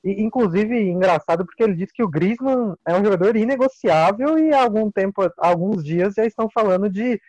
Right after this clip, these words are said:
Griezmann mais um caminhão de dinheiro pelo Neymar. Então, ainda tem esse ponto curioso que cerca o Barcelona nos últimos dias, mas pra mim ficou muito explícito que ou o Barcelona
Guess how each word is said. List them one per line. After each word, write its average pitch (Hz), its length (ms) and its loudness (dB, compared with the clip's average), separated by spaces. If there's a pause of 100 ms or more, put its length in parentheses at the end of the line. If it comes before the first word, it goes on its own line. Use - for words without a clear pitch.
(300)
Griezmann 190 500 0
mais 196 240 2
um 196 80 0
caminhão 185 340 0
de 180 120 -4
dinheiro 170 420 0
pelo 214 220 2
Neymar. 170 500 0 (720)
Então, 156 420 -2
ainda 190 380 0 (500)
tem 175 180 0
esse 208 220 -2
ponto - 320 -2
curioso 175 840 2 (260)
que 180 100 -6
cerca 165 400 0
o 160 60 0
Barcelona 156 540 0
nos 143 100 -8
últimos 156 380 -4
dias, 165 200 0
mas 240 520 0 (300)
pra 262 160 2
mim 233 240 0
ficou 233 280 -2
muito 202 260 0
explícito 185 600 -4
que 196 280 0
ou 170 260 4
o 262 40 0
Barcelona 170 840 0